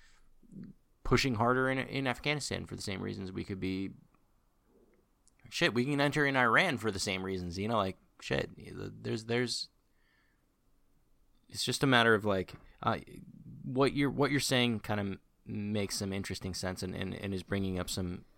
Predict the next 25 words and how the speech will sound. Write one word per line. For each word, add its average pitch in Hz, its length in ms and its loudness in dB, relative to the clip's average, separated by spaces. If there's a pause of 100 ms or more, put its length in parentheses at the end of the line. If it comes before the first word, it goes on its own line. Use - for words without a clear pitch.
(120)
ideas 98 320 -2
in 90 80 -2
my 90 140 2
head. 92 180 -4
It's - 140 -8
like 92 160 -2
we're 101 120 -2
winding 95 340 0
down 92 220 -2
in 90 80 -6
Syria. 90 480 -2 (1120)
We're 107 100 -6
pulling 101 360 -2
out 92 120 -2
of 87 60 -4
Syria, 90 560 -2 (760)
but 101 120 -8
we're 98 100 -2
leaving 92 680 -4 (400)
the 95 80 -8
whole 101 220 -2
issue 95 320 -2
in 90 120 -4
Yemen 90 280 -2
alone. 90 540 -2